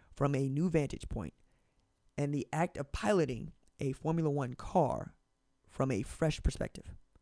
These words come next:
I was in my forties when the bug to actually race rather than just design the cars bit deep. But it first nibbled at that moment. It began to rain,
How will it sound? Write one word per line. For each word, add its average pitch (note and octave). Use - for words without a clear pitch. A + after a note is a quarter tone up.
I -
was C#3
in D#3
my E3
forties -
when C3+
the C3+
bug D#3+
to -
actually G3
race D3+
rather D3
than C3+
just D#3
design C#3+
the D3
cars C3+
bit D3
deep. -
But C3
it -
first -
nibbled C#3
at C#3+
that C#3
moment. G2
It C#3+
began D#3+
to C3+
rain, C#3+